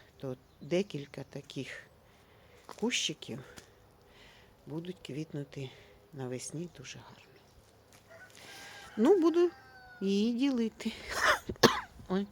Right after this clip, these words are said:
Боже, извините. Буду її ділити, тому що є замовлення по інтернету. <laughs> Розумієте? Є замовлення по інтернету.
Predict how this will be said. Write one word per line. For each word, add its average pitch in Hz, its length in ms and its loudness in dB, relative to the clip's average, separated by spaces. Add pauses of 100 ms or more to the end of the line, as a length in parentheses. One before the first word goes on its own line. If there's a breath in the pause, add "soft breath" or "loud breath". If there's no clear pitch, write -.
Боже, 156 300 -4
извините. 165 600 -4 (2000 loud breath)
Буду 196 240 2
її 160 260 0
ділити, 151 600 -2
тому 143 260 -4
що - 180 -6
є 147 200 -2
замовлення 233 800 0 (1040 loud breath)
по 196 120 4
інтернету. 196 760 -2 (240)
<laughs> - 240 -12
Розумієте? - 880 2 (640 loud breath)
Є 190 160 6
замовлення 220 680 2
по 180 200 -4
інтернету. 147 800 -4